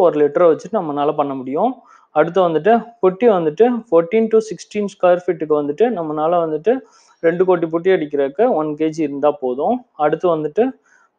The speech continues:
பெயிண்ட் வந்து ஃபர்ஸ்ட் கோட் அடிக்க, ஃபர்ஸ்ட் கோட்டை வந்துட்டு ஒன் லிட்டரை வச்சுட்டு எயிட்டி to ஹண்ட்ரட் ஸ்கொயர் ஃபீட்டு அடிக்க முடியும். பெயிண்ட்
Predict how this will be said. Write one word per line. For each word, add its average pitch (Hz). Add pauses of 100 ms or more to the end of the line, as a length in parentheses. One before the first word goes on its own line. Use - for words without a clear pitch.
பெயிண்ட் 220
வந்து 180
ஃபர்ஸ்ட் 147
கோட் 190
அடிக்க, 156 (360)
ஃபர்ஸ்ட் 151
கோட்டை 190
வந்துட்டு 143 (300)
ஒன் 156
லிட்டரை 185
வச்சுட்டு 156 (120)
எயிட்டி 170
to 208 (640)
ஹண்ட்ரட் 160
ஸ்கொயர் 160
ஃபீட்டு 160 (460)
அடிக்க 147
முடியும். 160 (640)
பெயிண்ட் 220